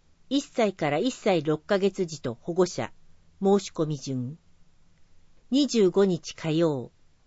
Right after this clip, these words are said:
一、十三時から。二、十四時三十分から。深川南部保健相談所。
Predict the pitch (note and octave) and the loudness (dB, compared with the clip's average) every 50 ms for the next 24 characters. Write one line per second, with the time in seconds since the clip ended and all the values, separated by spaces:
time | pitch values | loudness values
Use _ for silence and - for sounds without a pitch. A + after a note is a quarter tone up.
0 | _ - - _ - G#3 F#3+ - - A3+ A3+ G#3+ - - - - - - - - | _ -20 -14 _ -4 -4 -4 -4 -4 -4 -4 -4 -6 -10 -20 -20 -20 -20 -6 -2
1 | A#3 C4 C4 - - C4+ B3 A3+ F#3 - C#3+ - - C3 B2 B2 A#2 - - - | 0 0 2 2 2 2 2 2 0 -2 -6 -6 -4 -4 -4 -4 -6 -6 -8 -14
2 | - - _ - - - - - - - - G#3 A3 A3+ A3 F3+ - - - - | -20 -20 _ -20 -20 -20 -20 -20 -16 -6 0 2 2 4 2 0 -4 -12 -20 -20
3 | - - - C4+ D4+ C#4+ A#3+ G#3+ E3+ C3 C3 - - G3 G#3 G3+ F#3 F#3 F#3+ - | -14 -4 0 2 2 4 4 2 2 0 -2 -4 -2 0 0 0 0 -2 -4 -8
4 | - - C3 B2 A#2+ A#2 - - A#2+ - G#2 - - - - _ - - - - | -10 -10 -10 -10 -10 -10 -12 -12 -12 -12 -12 -14 -16 -20 -20 _ -20 -20 -20 -20
5 | _ _ _ _ _ _ _ _ - - - - - - - _ _ _ _ _ | _ _ _ _ _ _ _ _ -20 -20 -20 -20 -20 -20 -20 _ _ _ _ _
6 | _ _ _ _ _ _ - - - - D4 C#4+ C#4+ C#4+ C#4 C#4 C4+ C4+ C4+ C4 | _ _ _ _ _ _ -20 -6 0 2 4 4 6 4 4 4 4 4 4 4
7 | A#3+ - F3+ F3 D3 C#3 - - E3+ E3+ E3 - - E3 D3+ D3 C#3+ D3+ C3+ C#3 | 4 2 0 0 0 -2 0 2 2 2 2 0 -2 -2 -2 0 -2 -2 -4 -4
8 | C3+ C3+ - C#3 B2 A#2 - | -4 -4 -4 -4 -4 -6 -6